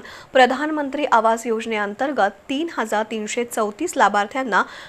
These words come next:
घरकुला मंजुरीची पत्र वितरित करण्यात आली. या योजनेसाठी अठ्ठेचाळीस कोटी चौतीस लाख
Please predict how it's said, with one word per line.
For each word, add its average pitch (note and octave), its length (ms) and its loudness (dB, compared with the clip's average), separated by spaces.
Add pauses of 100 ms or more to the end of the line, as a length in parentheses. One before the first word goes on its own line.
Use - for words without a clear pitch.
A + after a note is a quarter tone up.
(120)
घरकुला B3 500 0
मंजुरीची A3+ 520 -4
पत्र A3 380 0
वितरित G#3+ 420 -6
करण्यात F3+ 360 -2
आली. F#3 140 0 (360)
या C4 120 8
योजनेसाठी C#4 760 2
अठ्ठेचाळीस C4+ 720 -2
कोटी B3 380 -2
चौतीस A#3 540 -4
लाख A#3 180 4